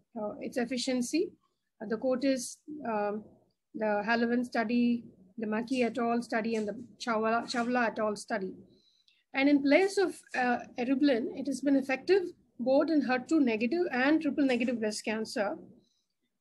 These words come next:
And it's been incorporated in the N C C N as well. If you would see here with the orange box, uh, as a preferred regimen and, uh, as a single agent in recurrent and unresectable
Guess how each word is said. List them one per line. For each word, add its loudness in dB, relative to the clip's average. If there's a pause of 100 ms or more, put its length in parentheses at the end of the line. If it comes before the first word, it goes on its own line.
(560)
And 4
it's 2
been 6
incorporated 6
in 4
the 6
N -2
C 0
C 0
N 4
as 0
well. 2 (1040)
If -6
you 4
would 0
see 4
here 2 (380)
with -2
the 2
orange 4
box, -2 (420)
uh, 0
as -4
a -2
preferred 2
regimen 2
and, -2
uh, 0 (100)
as -2
a 0
single 2
agent 4 (380)
in 2
recurrent 6
and 4
unresectable 2